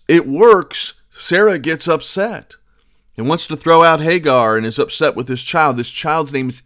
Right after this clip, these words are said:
Ishmael. I find it interesting that Abraham was about eighty-six years old when Ishmael was born.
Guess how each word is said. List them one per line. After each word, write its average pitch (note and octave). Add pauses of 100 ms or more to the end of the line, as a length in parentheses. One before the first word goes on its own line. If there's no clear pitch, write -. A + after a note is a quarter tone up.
Ishmael. A2 (560)
I G#2+
find E3
it E3
interesting D3
that B2+
Abraham D#3+
was C#3+
about A#2+
eighty-six D3
years B2
old G#2 (1400)
when A2 (200)
Ishmael A#2
was G2+
born. G2+